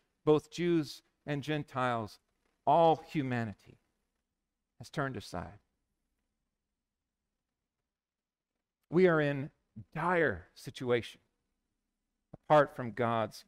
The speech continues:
gift of the gospel. We have no hope. We stand rightly and justly condemned before a righteous and holy God who is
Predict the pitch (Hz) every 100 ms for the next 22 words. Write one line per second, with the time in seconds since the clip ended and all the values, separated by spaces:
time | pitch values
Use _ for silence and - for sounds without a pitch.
0 | - 117 98 - _ _ - 104 104 92
1 | 87 - - _ _ _ _ _ _ _
2 | _ _ _ _ _ _ _ _ 151 196
3 | 185 202 185 208 240 - _ _ _ _
4 | _ - 214 - 233 214 190 - _ _
5 | 139 170 233 226 214 214 - 190 175 139
6 | 208 214 - 175 - 175 160 175 196 123
7 | - 139 165 160 147 135 - _ 123 170
8 | 202 - 147 143 120 - 180 143 120 127
9 | 139 98 98 _ - 156 -